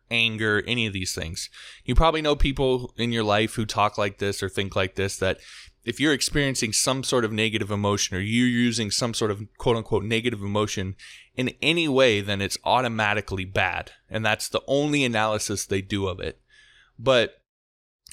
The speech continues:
I told him what I'll tell you is that it depends, right? If, if the fear is legitimate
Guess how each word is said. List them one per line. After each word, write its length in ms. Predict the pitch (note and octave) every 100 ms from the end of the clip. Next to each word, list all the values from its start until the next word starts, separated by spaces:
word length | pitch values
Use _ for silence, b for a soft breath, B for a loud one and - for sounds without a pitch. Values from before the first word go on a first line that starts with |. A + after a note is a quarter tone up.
| -
I 120 | A2+
told 300 | G#2+ A#2+ G#2+
him 360 | B2 C3 A#2 B2
what 140 | A2
I'll 140 | A#2 A#2
tell 260 | D3+ B2
you 280 | B2+ F3 A#2+
is 200 | G#2 G#2+
that 280 | G#2+ G2+ -
it 120 | A#2
depends, 680 | C3+ C#3 G#3 A2 F#2+ - - _ _ -
right? 220 | A2+ C3
If, 380 | C3 C3+ - - b b b b b -
if 200 | C#3+ -
the 80 | B2
fear 320 | - F#3 F3+
is 200 | C3+ A#2
legitimate 840 | A2 G2+ G#2+ A2 D3 G3 B3 -